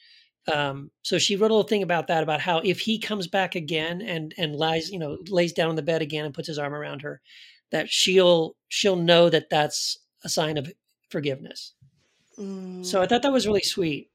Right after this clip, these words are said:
Speaker 1: And, I mean, to me, the fact that it's already been happening is already a sign of forgiveness. You know, I don't think it needs to happen again for that to happen.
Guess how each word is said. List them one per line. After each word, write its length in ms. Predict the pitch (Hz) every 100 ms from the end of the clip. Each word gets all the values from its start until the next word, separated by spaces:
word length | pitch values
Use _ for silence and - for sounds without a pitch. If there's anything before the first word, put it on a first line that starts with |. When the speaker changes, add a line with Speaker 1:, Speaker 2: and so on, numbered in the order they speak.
| -
Speaker 1:
And, 480 | 175 156 151 160 - _ _
I 80 | -
mean, 120 | 208
to 100 | 208
me, 540 | 247 311 233 190 180 _ _ _ _
the 80 | 196
fact 260 | 175 196 180
that 100 | 165
it's 120 | 170
already 320 | 175 180 202
been 140 | 165 147
happening 480 | 143 143 156 143 -
is 140 | 185
already 380 | 170 160 175 143
a 40 |
sign 200 | 139 139
of 80 | 139
forgiveness. 480 | 156 143 131 139 - _ -
You 100 | 151
know, 60 |
I 60 | 143
don't 180 | 147 143
think 140 | 151
it 60 | 147
needs 160 | 147
to 60 | 156
happen 260 | 151 147 143
again 340 | 139 147 143
for 140 | 139 156
that 240 | 151 156 _ _ _ -
to 80 | 165
happen. 380 | 139 143 151